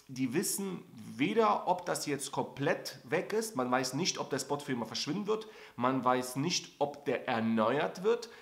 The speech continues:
weil vielleicht war ja mal der ein oder andere mal in letzter Zeit in Paris von euch am Le Dôme und wenn er das mal gesehen hat, die Kanten und die Rillen sind immer mehr und mehr geworden und du kannst, das sieht wirklich mittlerweile sehr, sehr schrecklich aus.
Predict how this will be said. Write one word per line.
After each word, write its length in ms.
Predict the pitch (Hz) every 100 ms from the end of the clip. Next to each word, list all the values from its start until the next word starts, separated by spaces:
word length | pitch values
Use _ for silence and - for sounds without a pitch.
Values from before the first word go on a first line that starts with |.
| -
weil 280 | - 120 120 120
vielleicht 480 | - 123 123 123
war 100 | 131
ja 60 | 127
mal 120 | 127
der 120 | 120
ein 160 | 98 135
oder 140 | 127
andere 280 | 117 135 127
mal 340 | 123 127 127 123
in 100 | 120
letzter 280 | 123 127 127
Zeit 80 | 120
in 100 | 113
Paris 360 | 110 123 156
von 180 | - 139
euch 320 | 139 147 - -
am 220 | 139 165
Le 140 | 113 110
Dôme 240 | 120 -
und 220 | - 120
wenn 100 | 123
er 60 | 127
das 160 | 123
mal 100 | 123
gesehen 400 | 113 104 120 151
hat, 220 | 123 127 - - - _ _ 135
die 320 | 123 113 -
Kanten 440 | - 131 143 - 127
und 140 | 123
die 100 | 120
Rillen 480 | 110 139 151 139 113
sind 280 | 110 113 -
immer 440 | 147 151 147 135
mehr 460 | 127 127 143 147 139
und 200 | 131 110
mehr 300 | 123 139 143
geworden 520 | 135 131 135 131 120
und 260 | 113 110 - - - - - _ -
du 80 | 113
kannst, 440 | 135 131 123 -
das 160 | 117 110
sieht 200 | 120 117
wirklich 200 | 120 120
mittlerweile 300 | 117 117 113
sehr, 180 | 120
sehr 140 | 117 113
schrecklich 440 | - 131 117 110
aus. 280 | 107 127 -